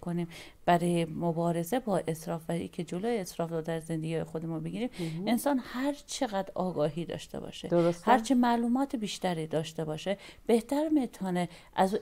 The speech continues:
Speaker 1: اسراف‌هایی که در زندگی از او رخ می‌ده بگیره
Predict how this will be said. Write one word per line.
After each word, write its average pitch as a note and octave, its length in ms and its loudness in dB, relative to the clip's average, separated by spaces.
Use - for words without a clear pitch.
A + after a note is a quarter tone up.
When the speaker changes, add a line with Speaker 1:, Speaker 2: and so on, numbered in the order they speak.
Speaker 1:
اسراف‌هایی G#3 680 0
که C#4+ 80 0
در A3+ 180 0
زندگی F3+ 420 -4
از E3+ 180 -4
او D#3 120 -2
رخ D#3+ 200 -2
می‌ده E3+ 400 2
بگیره D#3 480 0